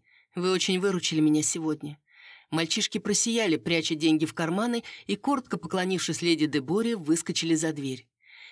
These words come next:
Их звонкие голоса и топот ног постепенно затихли в вечерней тишине,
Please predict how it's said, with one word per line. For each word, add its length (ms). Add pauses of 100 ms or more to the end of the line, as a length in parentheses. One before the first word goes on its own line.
(120)
Их 200
звонкие 440
голоса 440
и 120
топот 440
ног 240
постепенно 560
затихли 560
в 20
вечерней 460
тишине, 580